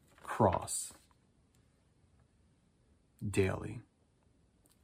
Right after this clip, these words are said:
and follow me. If, if you want to be my disciple, if you want me to identify with you, deny yourself.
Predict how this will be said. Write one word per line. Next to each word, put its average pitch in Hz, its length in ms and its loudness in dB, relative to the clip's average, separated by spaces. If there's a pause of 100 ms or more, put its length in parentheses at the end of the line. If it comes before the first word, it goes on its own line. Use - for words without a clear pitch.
(160)
and 92 160 0
follow 98 360 2
me. - 260 -4 (960)
If, - 400 4
if 117 160 4
you 165 160 12
want 196 140 12
to 185 60 12
be 175 120 12
my 139 260 12
disciple, 98 720 2 (640)
if - 400 12 (200)
you 147 400 10
want 180 280 12
me 139 520 12 (1200)
to 143 100 10
identify 123 480 12
with 107 260 4
you, 98 520 2 (2500)
deny 110 840 8 (100)
yourself. - 640 -4